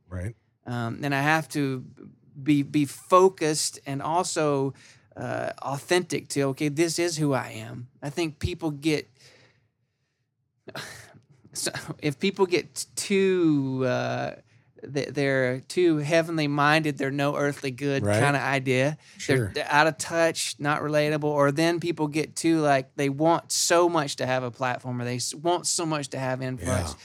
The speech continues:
Speaker 2: They try to go about it the wrong
Speaker 1: I, I mean, I'll tell you straight up, that's one thing that I'm really <laughs> burned out on is pastors trying to be cool. Like, I don't know. Like, I don't think pastors should be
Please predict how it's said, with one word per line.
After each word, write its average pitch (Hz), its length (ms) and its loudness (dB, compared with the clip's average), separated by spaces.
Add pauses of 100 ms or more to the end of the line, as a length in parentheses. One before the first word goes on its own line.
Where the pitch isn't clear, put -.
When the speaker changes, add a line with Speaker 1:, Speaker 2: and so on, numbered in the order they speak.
(160)
Speaker 2:
They - 80 -6
try 170 280 0
to 156 80 4
go 147 180 0
about 135 280 0
it - 60 -6
the 120 100 -6
wrong 120 480 -10 (720)
Speaker 1:
I, 135 220 4
I 139 40 4
mean, 139 100 2
I'll 127 160 4
tell 139 160 4
you 117 120 2
straight 110 280 2
up, 110 180 2
that's 113 220 -2
one 107 180 -2
thing 104 160 -2
that 101 80 0
I'm 101 260 0
really 101 500 0 (640)
<laughs> - 160 -10 (260)
burned 110 320 2
out 117 180 4
on 135 320 -2 (100)
is 113 540 2 (840)
pastors 120 420 2
trying 113 220 -2
to 104 60 0
be 90 100 -4
cool. 87 500 -2 (560)
Like, 101 400 -2 (1300)
I 127 100 2
don't 156 140 0
know. 143 200 4
Like, 101 300 -2
I 123 80 2
don't 160 100 0
think 139 200 -6
pastors 127 500 0
should - 220 -2
be 92 140 -2